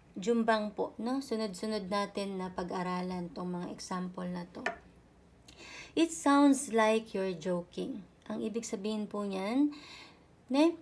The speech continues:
Ang pagkakarinig ko eh, nagbibiro ka. No? Ang pagkakarinig ko eh, nagbibiro ka dito sa it sounds. Okay? Okay. Let's say,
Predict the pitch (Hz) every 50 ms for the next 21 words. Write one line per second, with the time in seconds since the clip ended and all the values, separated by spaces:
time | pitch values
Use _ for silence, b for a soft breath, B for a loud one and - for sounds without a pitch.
0 | - - - _ - _ - - _ _ _ _ _ - 277 277 - 320 285 -
1 | 311 302 302 302 302 294 294 294 294 294 262 233 - 285 294 277 254 247 240 214
2 | 208 233 233 214 202 214 214 208 190 190 - - 185 180 180 - - - - -
3 | _ - - 233 262 320 - 262 240 233 - 262 247 254 254 254 262 262 254 254
4 | 254 254 247 247 233 190 175 - 220 202 202 208 214 208 185 180 185 196 180 170
5 | 185 180 185 180 180 - - 185 - - - - - - 202 196 196 - 196 180
6 | - 190 185 180 - - - 208 - - - - 208 196 196 180 180 170 - -
7 | - - - 190 - - - 254 302 370 427 392 B B B B B B B B
8 | B B B B B B B B _ - _ _ - _ _ - 196 190 180 185
9 | 175 - - - - - - - 214 214 214 - - - 220 214 214 208 202 202
10 | 190